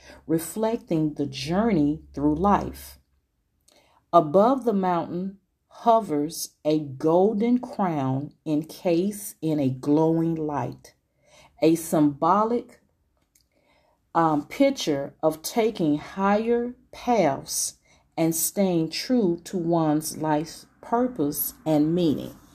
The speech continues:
The Temperance Upright. The Temperance is the card for bringing balance, patience,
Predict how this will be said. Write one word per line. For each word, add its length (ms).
The 120
Temperance 720
Upright. 540
The 100
Temperance 640
is 180
the 120
card 520
for 160
bringing 600
balance, 840
patience, 840